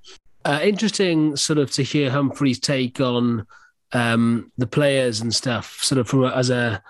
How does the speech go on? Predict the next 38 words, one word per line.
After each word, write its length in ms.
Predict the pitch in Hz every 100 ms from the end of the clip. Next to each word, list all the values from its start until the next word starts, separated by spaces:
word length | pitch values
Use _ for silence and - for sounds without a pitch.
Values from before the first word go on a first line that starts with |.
| - _ _ -
as 80 | 120
a 80 |
fan's 400 | 104 147 135 131
perspective, 680 | - 127 - 131 123 143 131
but 120 | 151
also 300 | 151 139 156
what 220 | 143 139
they're 80 | 135
like 380 | 135 135 127 - -
in 120 | 139
the 80 | 127
camp 380 | 147 160 151 151
as 120 | 135
well. 260 | 156 156
Obviously, 320 | 151 120 - 131
Kwame 400 | 143 131 135 117
seems 220 | 135 113
to 40 |
be 120 | 127
extremely 320 | 117 123 120 113
popular, 580 | - 131 151 143 135 - - - - _
um, 340 | 117 120 120 117
and 60 |
he's 100 | 117
sort 140 | - 120
of 60 |
got 120 | 127
a 60 | 120
soft 300 | - 131 -
spot 220 | 139 120
for 260 | - 139 117
him. 260 | 120 113
I 80 | 117
think 180 | 151 135
sometimes 560 | 143 143 131 131 - - - - - - - _ -
when 120 | 131
you, 120 | 131
uh, 320 | 127 127 127